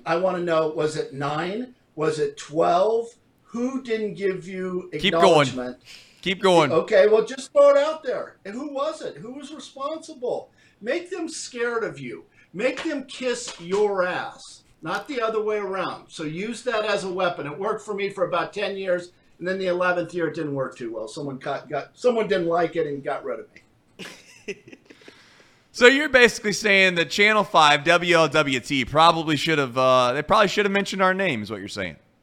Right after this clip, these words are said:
Speaker 1: I think so. Extremely weak. I mean, you guys do such a great job. How can you not? And, and Trace, throw yourself out there. Pat yourself on the back because you really do a nice job at Chatterbox. Elliot, Elliot is,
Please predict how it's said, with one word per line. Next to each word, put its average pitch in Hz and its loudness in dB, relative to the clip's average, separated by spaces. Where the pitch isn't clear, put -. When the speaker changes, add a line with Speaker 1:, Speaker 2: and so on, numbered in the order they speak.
Speaker 1:
I 131 -2
think 143 -2
so. 120 -4
Extremely 160 0
weak. 160 -2
I 123 -6
mean, 151 0
you 143 -4
guys 151 2
do 143 -4
such 151 0
a 147 -6
great 151 0
job. 165 0
How 156 -2
can 202 -6
you 185 -2
not? 175 -2
And, 277 0
and 254 -2
Trace, 277 4
throw 349 0
yourself 262 4
out 151 0
there. 135 -2
Pat 285 -6
yourself 247 -2
on 190 -2
the 151 -2
back - -6
because 240 -6
you 254 -6
really 277 -2
do 185 4
a 170 6
nice 156 0
job 143 -2
at - -12
Chatterbox. - -12
Elliot, 302 4
Elliot 208 4
is, 165 -8